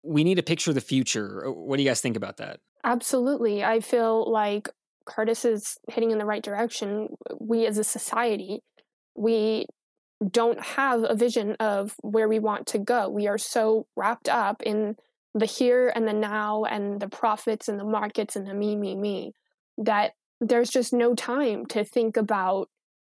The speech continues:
Speaker 2: you know, what comes next. There's
Speaker 1: Mm-hmm.
Speaker 2: no time to think about the end of capitalism, which is coming really, really soon
Speaker 1: Mm-hmm.
Speaker 2: when you think about it,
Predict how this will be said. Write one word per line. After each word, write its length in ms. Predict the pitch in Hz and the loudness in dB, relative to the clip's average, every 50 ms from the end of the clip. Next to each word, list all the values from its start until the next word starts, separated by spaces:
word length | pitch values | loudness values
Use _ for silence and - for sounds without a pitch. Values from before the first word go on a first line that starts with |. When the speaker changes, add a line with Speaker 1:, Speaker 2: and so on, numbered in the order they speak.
| _ _ _ | _ _ _
Speaker 2:
you 100 | - 233 | 0 2
know, 160 | 226 214 208 196 | 4 4 2 2
what 320 | 196 214 214 196 196 - | 2 2 2 2 2 -2
comes 320 | - - 226 214 214 - | -2 -2 0 0 0 0
next. 400 | 240 254 254 - - - - - _ - | -2 -2 -2 -2 -4 -6 -8 -4 _ 2
There's 400 | 233 226 220 220 220 - - - _ 143 | 4 4 4 4 2 0 -4 -6 _ -16
Speaker 1:
Mm-hmm. 460 | 135 120 127 127 127 120 175 233 226 | -16 -14 -14 -16 -16 -12 -4 0 2
Speaker 2:
no 160 | 233 240 233 | 4 4 4
time 320 | 208 - - 262 262 262 240 | 2 0 0 0 2 2 2
to 80 | 214 | 0
think 220 | 214 - 233 226 226 | 0 0 0 0 2
about 200 | 208 208 214 - | 0 0 0 0
the 160 | 220 202 - | -2 -2 0
end 220 | 226 226 226 214 | 0 0 0 0
of 100 | 202 202 | -2 -4
capitalism, 680 | - - 254 247 254 247 226 196 185 175 - 196 190 196 | -4 -2 -2 -2 0 0 0 0 0 -2 -4 -6 -6 -4
which 200 | 208 214 - - | -4 -4 0 2
is 320 | 226 202 208 - - - - _ _ _ _ _ 247 226 | 0 2 2 0 -4 -4 -6 _ _ _ _ _ -6 -6
coming 460 | - - - 349 311 277 262 254 240 | -4 -2 0 2 2 2 4 4 4
really, 240 | 262 311 294 285 269 | 4 4 4 2 2
really 240 | 254 269 262 254 247 | 2 2 2 2 0
soon 520 | - - 294 302 247 - - - - 214 - 139 | 0 0 0 0 0 -2 -4 -6 -8 -10 -12 -14
Speaker 1:
Mm-hmm. 240 | 123 107 110 233 240 | -16 -16 -4 0 2
Speaker 2:
when 160 | 240 226 233 | 2 4 4
you 100 | 226 233 | 2 2
think 200 | - 233 214 233 | 2 0 0 0
about 300 | 254 - - 117 - 220 | -2 -2 -2 -2 -2 -2
it, 180 | 220 117 233 | -4 -4 -4